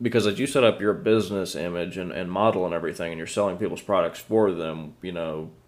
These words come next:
as you draw in that traffic and then they buy from you, you make, uh, they buy from the company through your links, you get paid for, you know, a, a set rate of commission for what they bought from,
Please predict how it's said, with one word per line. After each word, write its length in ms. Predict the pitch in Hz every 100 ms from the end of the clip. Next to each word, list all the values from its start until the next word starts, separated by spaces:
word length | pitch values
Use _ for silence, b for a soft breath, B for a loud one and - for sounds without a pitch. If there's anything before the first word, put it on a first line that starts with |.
| - 98 -
as 180 | 98 98
you 120 | 101
draw 360 | 101 101 95 90
in 160 | 85 80
that 240 | 80 -
traffic 480 | 107 101 98 98 95
and 100 | 76
then 160 | 73
they 80 | 71
buy 300 | 78 95 101
from 240 | - 101 101
you, 100 | 107
you 220 | 107 92
make, 340 | 78 - -
uh, 260 | - - 98
they 140 | 107
buy 180 | 107 123
from 180 | 135 90
the 80 | 87
company 500 | 151 156 98 90 87
through 180 | 113
your 140 | 90 78
links, 560 | 127 120 110 - - - B B B
you 100 | 110
get 220 | 101 -
paid 340 | 101 98 98
for, 460 | - - 85 82 -
you 140 | 101
know, 160 | 95 85
a, 600 | 90 - 95 - - 87
a 40 | 85
set 240 | 123 101
rate 160 | 107 101
of 80 |
commission 600 | - 98 131 - 113 107 104
for 320 | 110 107 107
what 320 | 104 98 -
they 160 | 104 98
bought 340 | 92 104 110
from, 420 | - 104 98 98